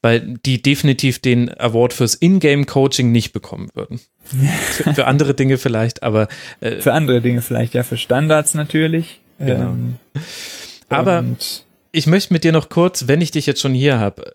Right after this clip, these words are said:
Speaker 1: Tim, dann muss ich mit dir kurz auf das W-M-Finale vorausblicken. Frankreich gegen Kroatien. Immer mal wieder wurden die beiden Mannschaften jetzt schon genannt. Wie guckst du denn aus deiner taktischen Perspektive auf dieses Finale? Kannst du uns endgültig verraten, wer das gewinnt?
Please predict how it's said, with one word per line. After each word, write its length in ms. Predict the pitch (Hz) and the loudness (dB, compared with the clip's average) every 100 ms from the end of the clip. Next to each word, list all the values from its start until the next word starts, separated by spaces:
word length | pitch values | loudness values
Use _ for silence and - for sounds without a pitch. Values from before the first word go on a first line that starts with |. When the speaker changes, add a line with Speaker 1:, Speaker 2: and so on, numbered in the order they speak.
| - | -18
Speaker 1:
Tim, 240 | - 113 95 | -4 -2 0
dann 140 | 110 | 2
muss 240 | 123 165 208 | 4 4 2
ich 140 | 180 | 0
mit 180 | 147 135 | 0 0
dir 240 | 139 139 131 | 2 2 0
kurz 320 | - 165 - | 0 0 0
auf 160 | 143 | -4
das 200 | - 135 | -2 -2
W-M-Finale 800 | 127 135 160 123 107 101 101 - - | 0 0 2 2 2 2 0 -2 -8
vorausblicken. 800 | - 107 104 107 - 113 107 101 | -4 -2 0 -2 -4 -6 -4 -8
Frankreich 520 | - 120 156 175 160 | -4 -2 0 0 0
gegen 140 | 151 143 | -2 -2
Kroatien. 540 | 135 - 147 - 120 | 0 2 0 0 0
Immer 180 | 143 175 | 2 2
mal 180 | 160 143 | 4 2
wieder 260 | 165 165 135 | 2 0 4
wurden 220 | 165 170 | 2 2
die 60 | 147 | 0
beiden 340 | 143 147 139 - - - - | 2 2 2 -4 -14 -20 -2
Mannschaften 460 | 135 156 165 - | 0 2 0 0
jetzt 200 | 139 135 | 0 0
schon 180 | - 139 | 2 2
genannt. 320 | 131 127 165 | 4 2 2
Wie 80 | 156 | 0
guckst 340 | 151 151 - - | -2 -4 -4 -2
du 120 | 190 | 2
denn 180 | 190 165 | 2 2
aus 240 | 120 131 | 0 -2
deiner 460 | 139 143 160 156 123 | 2 2 4 2 -2
taktischen 540 | - 170 - 151 156 | -4 -4 -2 0 2
Perspektive 680 | 147 143 - 143 - 156 143 | 2 0 -2 -8 -2 0 2
auf 160 | 127 - | 0 -2
dieses 300 | 139 131 - | -2 -2 0
Finale? 400 | 131 117 107 110 | 2 4 4 2
Kannst 300 | - 143 - | 2 0 0
du 80 | 135 | 0
uns 200 | 127 - - - | 0 -2 -10 -6
endgültig 520 | - 135 - 135 139 - | 0 0 2 2 2 0
verraten, 420 | 123 104 113 123 | 0 0 0 2
wer 80 | 110 | 2
das 200 | 104 - | 0 -2
gewinnt? 400 | 104 101 92 - | -2 -2 -2 -8